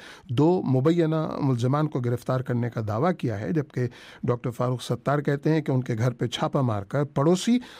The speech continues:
اور کارکن کو گرفتار کیا گیا ہے۔ ایم کیو ایم کا الزام ہے کہ اس کارروائی کا مقصد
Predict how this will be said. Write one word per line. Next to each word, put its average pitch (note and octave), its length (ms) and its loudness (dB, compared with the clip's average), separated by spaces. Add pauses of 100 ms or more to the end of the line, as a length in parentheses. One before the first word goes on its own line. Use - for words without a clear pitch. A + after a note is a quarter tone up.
اور B2+ 100 0
کارکن D#3 520 2
کو G#3 100 4
گرفتار B2 400 0
کیا G#2 280 -8
گیا G#2+ 280 -8
ہے۔ A#2 120 -10
ایم C#3+ 200 2
کیو D#3 160 0
ایم D#3+ 100 2
کا D3+ 140 -2
الزام D#3+ 360 4
ہے A3 100 4 (380)
کہ C#3+ 40 4
اس C#3+ 140 2
کارروائی C3 380 2
کا E3 100 0
مقصد D#3+ 640 0